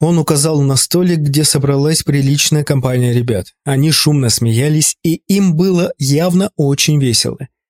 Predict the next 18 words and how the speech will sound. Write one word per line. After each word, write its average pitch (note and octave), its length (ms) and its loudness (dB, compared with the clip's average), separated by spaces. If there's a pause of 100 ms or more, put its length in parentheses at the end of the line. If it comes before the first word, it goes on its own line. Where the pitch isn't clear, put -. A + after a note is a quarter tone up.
(460)
«О, D#3 460 0
отлично, C3+ 580 -2
рада D3+ 240 -2
это C#3 180 -2
слышать». C#3 580 -2 (720)
«Ну C3 160 2
и B2 40 0
как C3+ 180 -4
тебе C3 200 -2
эта A#2 120 -2
вечеринка?» C3 600 -2 (480)
«Мне D3+ 180 2
нравится», F3 600 0 (200)
улыбнулась E3+ 680 0
я. - 180 -6 (600)
«Да, F3 260 0
здесь C#3 260 0
весело. C#3 400 0